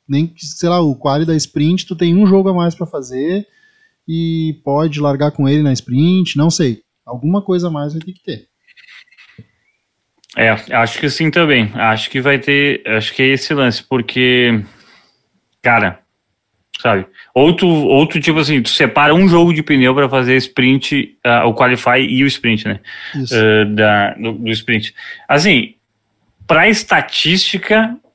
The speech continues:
Speaker 2: eu acho que faz sentido, tá? Pra estatística, né? Porque é exatamente esse negócio, pô, o cara é, o cara é pole, sem ser pole,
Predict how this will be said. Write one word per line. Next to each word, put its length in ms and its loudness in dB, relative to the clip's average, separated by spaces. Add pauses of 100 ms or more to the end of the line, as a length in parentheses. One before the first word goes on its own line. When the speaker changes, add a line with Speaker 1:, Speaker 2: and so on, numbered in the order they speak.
(160)
Speaker 2:
eu 140 4
acho 200 2
que 60 -10
faz 160 2
sentido, 480 0
tá? 260 -4 (1040)
Pra 160 2
estatística, 640 -4
né? 180 -10
Porque 200 -6
é 220 2
exatamente 440 0
esse 80 -4
negócio, 380 2
pô, 300 -2 (360)
o 120 -6
cara 340 2
é, 680 2 (500)
o 60 -20
cara 260 0
é 40 0
pole, 640 2
sem 240 -2
ser 160 -4
pole, 800 2